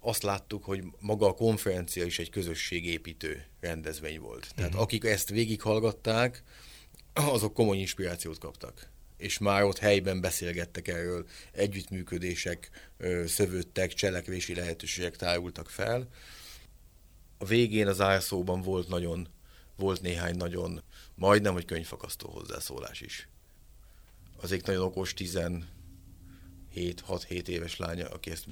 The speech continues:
Speaker 1: végighallgatta, az előadásokat, azt mondta, hogy, hogy most már tudja, hogy ő miért akar Magyarországon maradni.
Speaker 2: Hm.
Speaker 1: És azt gondolom egyébként, ennek a kiadványnak, ö,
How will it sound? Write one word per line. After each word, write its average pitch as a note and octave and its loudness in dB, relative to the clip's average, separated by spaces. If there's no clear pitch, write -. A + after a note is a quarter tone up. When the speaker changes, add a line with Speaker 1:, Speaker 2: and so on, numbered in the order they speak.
Speaker 1:
végighallgatta, F2 -4
az E2+ -6
előadásokat, F2 -2
azt F2 -6
mondta, F2 -4
hogy, E2+ -8
hogy D#2+ -8
most F2 -10
már F2 -4
tudja, E2+ -8
hogy E2 -6
ő E2 -6
miért E2 -6
akar D#2+ -8
Magyarországon - -8
maradni. - -12
Speaker 2:
Hm. F#2 2
Speaker 1:
És B2 0
azt B2 4
gondolom A#2 6
egyébként, A2 2
ennek G2 -2
a - -12
kiadványnak, F#2 0
ö, F#2+ -2